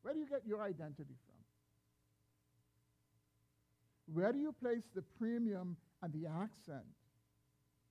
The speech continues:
and the value? Is it in what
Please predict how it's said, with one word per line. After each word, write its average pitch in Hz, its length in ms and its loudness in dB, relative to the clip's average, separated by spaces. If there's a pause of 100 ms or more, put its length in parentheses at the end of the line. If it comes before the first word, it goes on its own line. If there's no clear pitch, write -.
(300)
and 139 120 -8
the 143 60 -4
value? 147 520 -4 (840)
Is 156 160 -4
it - 20 -4
in 160 140 -2
what 185 140 0